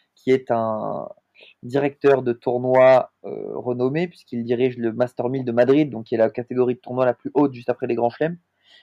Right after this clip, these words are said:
et qui, euh, et qui, euh, était agent pendant des années de Marat Safin. Et il se trouve, euh, que, euh, Gérard, à ce moment-là, n'était plus agent depuis dix ans. Et, euh, il a, euh, signé,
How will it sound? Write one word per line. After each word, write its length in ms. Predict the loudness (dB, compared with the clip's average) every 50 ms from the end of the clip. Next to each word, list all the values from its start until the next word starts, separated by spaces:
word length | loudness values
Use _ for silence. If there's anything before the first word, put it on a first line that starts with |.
| -20 -6 -2
et 120 | -2 -2
qui, 340 | -2 -6 -8 -4 0 4 4
euh, 500 | 6 6 6 6 6 6 6 6 4 4 2
et 120 | -2 -2
qui, 340 | -4 _ _ -6 -2 2 2
euh, 240 | 4 4 4 4 2
était 280 | 2 0 -2 -2 -2 2
agent 480 | 2 2 2 2 2 2 2 2 2 0
pendant 260 | -2 -4 -4 -4 -2
des 200 | -2 0 0 0
années 240 | 0 0 -2 -2 -2
de 420 | -2 0 2 2 2 2 2 0 0
Marat 260 | 0 0 0 0 0
Safin. 340 | _ -4 -6 -6 -8 -12 -12 -14 _ _ _ _ _ -20 -20 -20 _ _ 0
Et 140 | 2 4 4
il 140 | 4 2 -2
se 100 | -4 -4
trouve, 480 | -4 -4 0 0 0 2 2 -2 -4 -2 -2 0
euh, 100 | 0 0
que, 160 | 0 2 2
euh, 1040 | 4 6 6 6 6 6 4 4 2 2 2 0 0 2 2 2 2 2 2 0 -4 -6 _ _ _ _ -18 -14 -12
Gérard, 460 | -8 -4 -2 2 4 4 4 4 2 -2
à 60 | -8 -14
ce 80 | -10 _
moment-là, 480 | -6 -2 0 2 4 6 6 6 4 2 -4 _ _ _
n'était 240 | -8 -6 -6 -6 -8
plus 220 | -6 -2 2 2
agent 220 | 2 4 2 0 -2
depuis 240 | -2 -4 -8 -12
dix 240 | -12 -10 -10 -6 -4
ans. 160 | -4 -4 -4 _ _ _ _ _ _ _ _ 0
Et, 180 | 2 4 6
euh, 600 | 6 8 8 8 8 6 6 6 4 4 2 0 -2
il 200 | -2 -2 2 4
a, 320 | 6 8 8 10 8 8 6
euh, 540 | 6 4 2 0 0 0 -2 -2 -4 -6 -8
signé, 760 | -10 _ _ -10 -6 -4 -2 0 0 2 2 0 -2 -4 -8